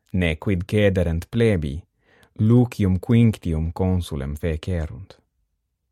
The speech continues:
At is, minime mirum est, inquit.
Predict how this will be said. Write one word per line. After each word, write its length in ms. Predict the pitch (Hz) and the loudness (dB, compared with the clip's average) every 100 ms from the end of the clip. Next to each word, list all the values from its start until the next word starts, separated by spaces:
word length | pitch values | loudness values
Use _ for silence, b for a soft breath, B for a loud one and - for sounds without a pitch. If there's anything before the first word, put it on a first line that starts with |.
| _ - | _ -8
At 220 | 87 - - | -6 -6 -4
is, 440 | 107 - - - _ _ _ _ _ _ _ _ - | -4 -4 -10 -14 _ _ _ _ _ _ _ _ -4
minime 600 | 85 107 113 107 104 92 | 2 6 6 6 4 4
mirum 600 | 98 113 117 95 80 71 | 4 4 4 2 -2 -6
est, 500 | 67 71 - - - _ _ _ _ _ - | -10 -12 -14 -16 -20 _ _ _ _ _ -8
inquit. 420 | 82 - 73 - | -8 -8 -16 -20